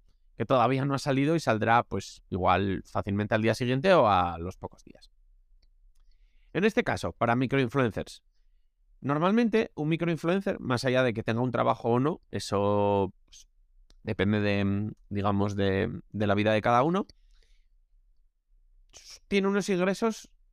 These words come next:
dentro de, de su profesión o de su labor como microinfluencer, que serían un porcentaje de afiliados, si por ejemplo, vamos a poner un ejemplo, pues, colabora con una marca que cada vez que se usa su código, pues le dan un,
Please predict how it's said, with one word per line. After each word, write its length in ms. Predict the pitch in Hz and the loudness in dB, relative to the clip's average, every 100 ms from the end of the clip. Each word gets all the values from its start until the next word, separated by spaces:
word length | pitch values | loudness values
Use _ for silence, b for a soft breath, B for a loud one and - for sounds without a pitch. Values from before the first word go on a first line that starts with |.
| _ _ | _ _
dentro 360 | 135 147 160 151 | -4 -2 2 2
de, 280 | 143 127 - | 2 0 -6
de 240 | 131 123 | -4 -4
su 360 | - - 113 107 | -4 -2 -2 -2
profesión 680 | 117 113 110 - 147 147 123 | -4 -4 -4 0 2 4 2
o 220 | 104 104 | 0 0
de 120 | 98 | -2
su 380 | 98 - 95 98 | -6 -4 -2 0
labor 380 | 98 113 143 131 | 0 2 2 0
como 200 | 101 101 | 0 0
microinfluencer, 760 | 104 104 110 95 117 143 196 - _ _ _ _ _ _ - | -2 -2 -4 0 0 0 -6 -8 _ _ _ _ _ _ -8
que 80 | 113 | -4
serían 400 | 135 151 117 85 _ _ _ _ _ - | 2 2 2 -2 _ _ _ _ _ -14
un 100 | 113 | -4
porcentaje 500 | 120 131 113 127 143 | -2 0 -2 0 0
de 60 | |
afiliados, 600 | 131 147 131 147 190 254 | 0 -2 2 2 2 -2
si 100 | - | -4
por 120 | 123 120 | -2 -2
ejemplo, 720 | 123 113 120 113 110 110 - _ _ - | -2 0 2 4 2 0 -4 _ _ -20
vamos 200 | 80 - | -16 -8
a 60 | |
poner 160 | 87 98 | -4 -2
un 80 | 92 | -2
ejemplo, 420 | 87 107 104 101 _ _ _ _ _ - | -2 0 0 -2 _ _ _ _ _ -20
pues, 200 | - - | -16 -2
colabora 360 | 101 98 110 | 2 4 2
con 140 | 120 120 | 2 2
una 100 | 120 | 2
marca 320 | 131 143 135 | 2 2 0
que 120 | 127 | 2
cada 140 | 117 | 2
vez 120 | 117 - | 2 0
que 120 | 127 | -4
se 100 | 117 | -4
usa 160 | - | -6
su 160 | 107 113 | -6 -2
código, 340 | 131 147 151 | 0 2 2
pues 160 | 131 110 | 2 0
le 80 | 107 | 2
dan 160 | 110 | 2
un, 460 | 113 113 113 113 | 0 -4 -10 -20